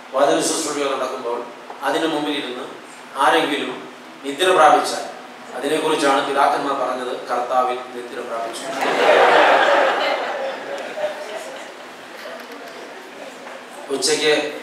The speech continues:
ഉണ്ടായിരുന്നത് പോലെ ഇപ്പോഴും മൂന്ന് അച്ഛന്മാർ ഇവിടെ റെഡി. മൂന്ന് പേര് കറുത്തോപ്പായി ഇവിടെ നിൽക്കുന്നു.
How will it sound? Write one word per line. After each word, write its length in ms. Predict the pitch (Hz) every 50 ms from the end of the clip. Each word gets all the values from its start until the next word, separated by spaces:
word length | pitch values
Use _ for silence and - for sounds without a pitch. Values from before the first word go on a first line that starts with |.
| - 139
ഉണ്ടായിരുന്നത് 540 | 135 135 135 139 139 139 139 135 131 123 123
പോലെ 280 | 127 123 123 - - - - - - - - - - - - -
ഇപ്പോഴും 500 | 135 131 127 151 147 143 147 147 147 139 131
മൂന്ന് 160 | 131 135 135
അച്ഛന്മാർ 360 | - - 131 131 127 123 123
ഇവിടെ 200 | 123 123 117 120
റെഡി. 320 | 123 117 110 - - - - - - - - - - - - - - - - - - - - - - - - - - - - - - - - - - - - - - - - - - - -
മൂന്ന് 200 | 139 147 151 151
പേര് 240 | 143 143 139 143
കറുത്തോപ്പായി 500 | 135 131 - - 139 131 - - - 131
ഇവിടെ 160 | 135 127 123 117
നിൽക്കുന്നു. 320 | 113 - - - - -